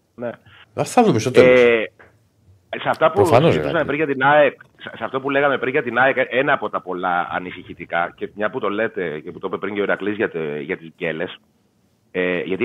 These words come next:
Speaker 1: υπάρχει μια περιδέουσα ατμόσφαιρα, ας πούμε, ότι η αεκ πληρώνει το πλάνο του προπονητή που είναι πολύ επιθετική και αυτό την κάνει αφελή και όλα αυτά. Ε, έκατσα χθες γιατί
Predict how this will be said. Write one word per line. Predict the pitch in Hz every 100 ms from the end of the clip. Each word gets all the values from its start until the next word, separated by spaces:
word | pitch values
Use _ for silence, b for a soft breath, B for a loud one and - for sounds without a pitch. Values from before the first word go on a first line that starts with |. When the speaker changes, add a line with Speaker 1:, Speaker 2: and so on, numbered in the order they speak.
| -
Speaker 1:
υπάρχει | 87 110 -
μια | 117 113 120 73 - _ _ _ _ _ _
περιδέουσα | 104 95 90 117 117
ατμόσφαιρα, | 87 110 110 104
ας | 92
πούμε, | 107 107
ότι | 104 107
η | 95
αεκ | 95 101
πληρώνει | - 98 85 92
το | 92
πλάνο | 85 - 85 87 95
του | 80 82
προπονητή | 85 78 80 71 85 87
που | 82
είναι | 85
πολύ | 78 80
επιθετική | 82 90 98 80 - 82 82
και | 80 78 76 73 _ -
αυτό | 175 - 90
την | 80
κάνει | 80 76 82
αφελή | 90 - 73 71 82
και | 71
όλα | 64
αυτά. | - 76 - _ _ _ _ _ _ -
Ε, | 87 90 85 82 - _ _ _ _ _ _ _ _ _ _
έκατσα | 104 170 -
χθες | 117 156
γιατί | 135 143 151